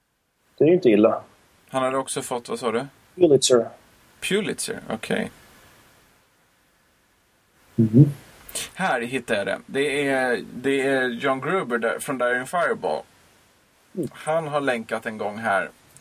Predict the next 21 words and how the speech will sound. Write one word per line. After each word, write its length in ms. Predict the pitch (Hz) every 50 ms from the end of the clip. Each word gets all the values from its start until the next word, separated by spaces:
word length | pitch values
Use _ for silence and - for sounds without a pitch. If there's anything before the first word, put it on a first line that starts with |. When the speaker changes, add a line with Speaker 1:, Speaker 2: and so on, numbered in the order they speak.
| - - - _ _ _ _ _ _ _ _ _ _ _ _ _ _ _
Speaker 2:
till 240 | - - 135 120 117
ett 120 | 120 113
brev 640 | 110 107 110 139 160 202 196 165 120 110 104 90 85
från 280 | - - 131 117 117
David 360 | 110 120 113 110 104 107 104 104
Mamet 520 | 101 87 82 82 85 82 - - - -
till 360 | - - 131 120 113 87 -
de 220 | 123 123 117 113 117
som 200 | - 127 117 117
skriver 600 | - - - 135 147 165 151 123 104 98 95 90
The 280 | 82 82 80 73 67
Unit. 580 | 58 55 50 50 - - - - - - - - - - - - - - - - - - - - - - _ _ _ _ _ _ _ _ _ -
Speaker 1:
Mm. 140 | 180 135 - - _ - - - -
Speaker 2:
Och 100 | 117 117
den 180 | 135 135 139
är, 440 | 135 127 123 120 113 113 101 69 - - - _ _ _ _ _
det 140 | - 113 135
är 40 | 127
ett 120 | - -
jättebra, 1200 | 127 110 113 127 147 - - - - - 107 98 - - 170 147 139 139 147 131 113 104 101 98 - - - - _ -
eh, 300 | - 104 98 90 82